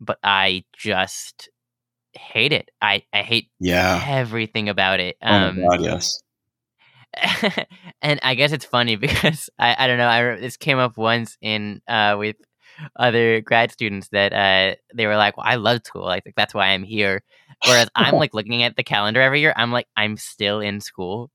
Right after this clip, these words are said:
Speaker 1: Me, me, I'm still in school. Me." Uh, <laughs> so no, I just, uh, I don't have anything really specific to say about that, but I, I vibe.
Speaker 2: Yeah. I think that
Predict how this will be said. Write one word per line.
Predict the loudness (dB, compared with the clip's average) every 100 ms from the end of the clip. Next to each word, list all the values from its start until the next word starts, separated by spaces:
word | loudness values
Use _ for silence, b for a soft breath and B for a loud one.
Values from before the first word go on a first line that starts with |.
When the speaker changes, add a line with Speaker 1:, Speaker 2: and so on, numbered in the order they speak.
| -6
Speaker 1:
Me, | -2 -2 -6 _ _ _
me, | -4 -4 -4 -12 _
I'm | 0 0 0
still | -4 -6 -6
in | -6
school. | -10 -12 -12 -12 -6
Me." | 2 2 2 -2 _ B B
Uh, | -4 -2 -2
<laughs> | 0 -2 0 0 0 0 0 -2
so | 0 2 2
no, | 2 2 2
I | 0
just, | -2 -10 -14 -18 -4
uh, | 0 2
I |
don't | 2 4
have | 4
anything | 4 2 0 -4 -6
really | -4 -4
specific | -4 -8 -12 -10 -12
to | -14
say | -6 -4
about | -2 -4
that, | -2 -4
but | -4 -6
I, | -6 -2
I | -2
vibe. | 2 0 -2 -10 _ _ _ _ _ _ _ _ _
Speaker 2:
Yeah. | 2 4 4 0 -8 _ _ 0
I | 0
think | 2 -2 2
that | 2 2